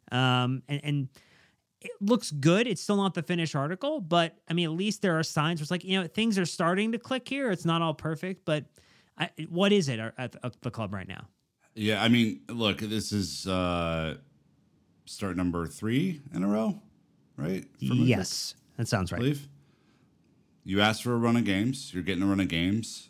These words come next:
Speaker 2: I don't, you know, a-, again, I think there's been small improvements in each performance,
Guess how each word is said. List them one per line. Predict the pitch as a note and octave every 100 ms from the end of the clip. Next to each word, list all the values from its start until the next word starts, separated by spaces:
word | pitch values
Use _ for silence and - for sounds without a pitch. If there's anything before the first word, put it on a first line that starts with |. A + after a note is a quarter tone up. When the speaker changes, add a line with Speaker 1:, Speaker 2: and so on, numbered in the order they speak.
| _ _
Speaker 2:
I | F2+
don't, | F#2 F#2 F#2
you | - F2+
know, | E2+ E2
a-, | - -
again, | F#2+ F#2
I | F2
think | F2 G#2
there's | G2 F#2
been | C#2+ F#2 F2 E2+ D2 - _ _ _ _ _
small | - - G2+ G#2 G#2+ A2+
improvements | G2+ G2+ G2+ F#2+ F2+ G#2+ G2+ - - -
in | F2+
each | F#2+ F#2
performance, | F#2 E2 E2+ F2 F#2 F#2 - - -